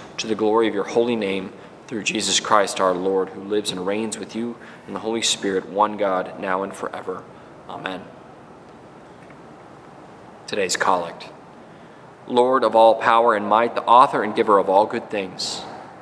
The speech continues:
graft in our hearts the love of your name, Increase in us true religion, nourish us with all goodness, and bring forth in us the fruit of good works. Through Jesus Christ our Lord, who lives and reigns with you in the Holy Spirit,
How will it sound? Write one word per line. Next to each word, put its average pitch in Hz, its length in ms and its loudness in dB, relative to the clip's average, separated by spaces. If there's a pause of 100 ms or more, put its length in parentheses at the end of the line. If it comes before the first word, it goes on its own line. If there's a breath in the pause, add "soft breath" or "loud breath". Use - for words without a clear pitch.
(380 loud breath)
graft 117 340 6
in 127 60 0
our 107 120 6
hearts 110 300 4
the 110 120 4
love 101 220 6
of 98 100 -2
your 95 120 -4
name, 110 420 -4 (300 loud breath)
Increase 131 380 0
in 117 100 2
us 107 180 2
true 123 260 0
religion, 104 500 0
nourish 120 360 2
us 104 300 0
with 101 140 -2
all 98 160 6
goodness, 104 440 -4 (240 loud breath)
and 110 120 -4
bring 123 200 2
forth 117 360 4
in 107 80 0
us 104 320 0 (220 loud breath)
the - 100 2
fruit 120 240 2
of 110 80 0
good 107 160 0
works. - 520 -4 (640)
Through 110 180 -4
Jesus 101 340 0
Christ 104 320 4
our 101 80 2
Lord, 98 260 4
who 101 120 -8 (180)
lives 123 320 0
and 95 180 -2
reigns 110 320 0
with 98 160 -10
you 113 180 -8
in 104 60 -8
the 92 80 -12
Holy 104 220 -8
Spirit, 92 400 -2